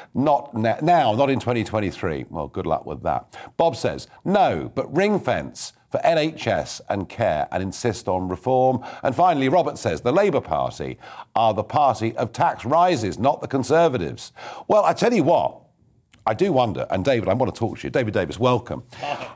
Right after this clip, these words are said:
I do want to talk to you about the Nationality and Borders Bill, but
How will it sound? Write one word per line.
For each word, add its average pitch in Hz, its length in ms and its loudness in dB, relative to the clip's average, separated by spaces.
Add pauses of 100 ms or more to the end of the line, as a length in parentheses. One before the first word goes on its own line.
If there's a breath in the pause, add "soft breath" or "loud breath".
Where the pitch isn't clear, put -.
(120)
I 123 80 0
do 170 200 2
want 139 160 2
to - 60 -2
talk 113 240 -2
to - 60 -6
you 82 40 2
about 82 60 0
the 87 80 -6
Nationality 90 500 -2
and 76 140 -4
Borders 107 340 0
Bill, 69 280 -2
but - 280 -2